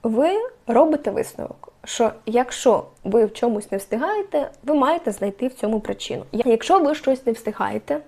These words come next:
якісь певні цілі, задачі, ви на них взагалі не звертали увагу, забули за них, то ви маєте зробити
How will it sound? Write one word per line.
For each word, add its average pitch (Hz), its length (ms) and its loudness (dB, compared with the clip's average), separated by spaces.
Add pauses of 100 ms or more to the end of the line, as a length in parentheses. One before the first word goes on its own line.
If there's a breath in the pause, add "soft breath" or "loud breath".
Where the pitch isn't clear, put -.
(100)
якісь 294 320 -4
певні 277 400 2
цілі, 302 460 0 (140)
задачі, 247 420 0
ви 233 120 4
на 269 80 2
них 247 140 4
взагалі 220 560 -2
не 208 140 0
звертали 214 480 -2
увагу, 214 600 0 (440 soft breath)
забули 214 460 2
за 214 120 -4
них, 262 260 0 (540 loud breath)
то 208 80 -2
ви 277 120 4
маєте 302 640 2
зробити 226 800 0